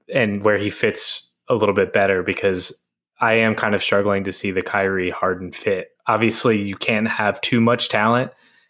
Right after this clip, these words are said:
and it's nice to have two guys who can handle the ball and kick out and make big shots, but it seems like that value could be better utilized, uh, elsewhere, and they could get some decent return for that. So do you think they seriously look into moving Hi-,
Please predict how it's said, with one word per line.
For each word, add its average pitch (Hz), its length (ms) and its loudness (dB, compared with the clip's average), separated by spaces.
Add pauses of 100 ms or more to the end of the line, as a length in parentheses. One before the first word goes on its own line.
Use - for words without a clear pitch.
(160)
and 113 80 4
it's 104 160 0
nice 104 320 2
to 110 80 2
have 101 160 0
two 107 200 0
guys 101 400 2
who - 120 -12
can 95 280 -6
handle 101 320 0
the 98 100 2
ball 98 420 2
and 95 180 -6 (400)
kick 113 220 -2
out 101 380 2
and 92 280 -8 (100)
make 107 220 0
big 101 220 0
shots, 98 480 0
but 92 340 -4 (540)
it 123 120 0
seems 117 300 0
like 107 140 0
that 104 200 2
value 98 340 0
could 98 180 -12
be 92 360 -6 (680)
better 104 240 2
utilized, 95 840 0 (300)
uh, 104 200 -2
elsewhere, 101 560 2
and 95 100 0
they 95 80 2
could 98 160 -14
get 98 160 -4
some 95 160 -6
decent 98 320 -4
return 92 320 -4
for 101 160 -4
that. 87 240 -8
So - 80 -4
do 113 100 2
you 113 60 4
think 117 220 0
they 113 80 2
seriously 104 480 2
look 98 260 0
into 101 240 -2
moving 101 380 0
Hi-, 123 220 -2